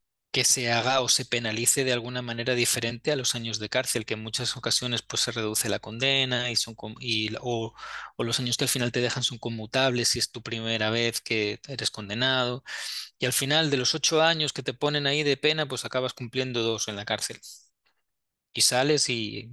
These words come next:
¿y qué? En Bitcoin te metieron cuatro millones de dólares, te vale chonga.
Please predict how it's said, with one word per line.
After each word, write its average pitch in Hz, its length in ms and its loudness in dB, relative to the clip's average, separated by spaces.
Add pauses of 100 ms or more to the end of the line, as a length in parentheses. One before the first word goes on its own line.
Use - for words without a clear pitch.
¿y 113 100 -6
qué? 165 180 -2 (500)
En 117 180 -4
Bitcoin 123 340 0
te 123 160 2
metieron 120 560 -4
cuatro - 260 -4
millones 113 300 -2
de 107 80 0
dólares, 107 460 0
te 107 100 -6
vale 107 200 0
chonga. - 360 -6